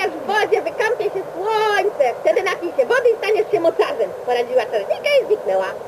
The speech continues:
Czekał więc całą noc, a gdy słońce wzniosło się ku niebu, <laughs> za-,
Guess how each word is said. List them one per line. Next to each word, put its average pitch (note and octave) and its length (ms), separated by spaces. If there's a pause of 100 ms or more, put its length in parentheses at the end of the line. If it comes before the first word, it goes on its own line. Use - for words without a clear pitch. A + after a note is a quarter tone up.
(720)
Czekał C5+ 280
więc F#4 200
całą F#4+ 240
noc, D#4 240 (140)
a D4 40
gdy D4+ 100 (100)
słońce F#4+ 280
wzniosło E4+ 360
się - 120
ku C4+ 140
niebu, D#4 420
<laughs> G#4+ 40 (4000)
za-, - 220